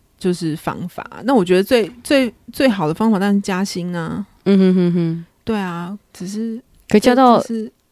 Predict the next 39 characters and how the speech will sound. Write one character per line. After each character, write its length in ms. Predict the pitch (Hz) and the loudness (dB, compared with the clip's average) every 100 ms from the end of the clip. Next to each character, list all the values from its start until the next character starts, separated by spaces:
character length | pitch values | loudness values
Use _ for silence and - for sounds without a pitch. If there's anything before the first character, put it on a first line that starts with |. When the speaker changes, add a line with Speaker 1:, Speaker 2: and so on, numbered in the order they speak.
| - | -10
Speaker 1:
这 120 | 254 | -8
是， 180 | 262 254 | -6 -6
这 200 | - 277 | -6 -6
是， 260 | 277 262 - _ - | -4 -6 -8 _ -10
这 160 | 285 | -8
是 180 | 277 269 _ _ | -6 -8 _ _
求 260 | - 208 185 | -6 -2 -2
神 240 | 196 180 | -2 -2
拜 220 | 196 196 175 | -2 -2 -2
佛 200 | 123 117 | -4 -4
都 120 | 170 | -4
求 200 | - - | -4 -6
不 100 | - | -8
到 260 | - 60 | -8 -8
吧？ 320 | - - 196 - _ _ _ _ _ | -10 -10 -10 -10 _ _ _ _ _
Speaker 2:
但 100 | - 339 | 2 4
是 60 | |
你 40 | 202 | 4
们 60 | |
公 140 | 185 220 | 6 4
司 120 | 214 | 4
不 60 | 190 | 4
是 40 | |
固 160 | 190 202 | 4 4
定 140 | 185 | 4
每 100 | 151 | 4
年 120 | 147 | 4
都 100 | 147 | 6
会 100 | 160 | 4
加 180 | 151 123 | 4 0
薪？ 320 | 139 - 73 - | -2 -6 -6 -4
Speaker 1:
我 60 | |
是 120 | 214 | -2
不 60 | 247 | -2
是 120 | 254 | -2
太 220 | 240 247 | -2 -4
悲 220 | 220 180 180 | -4 -6 -6
观 280 | 160 - 156 | -8 -8 -8
了？ 380 | 131 101 135 | -10 -10 -12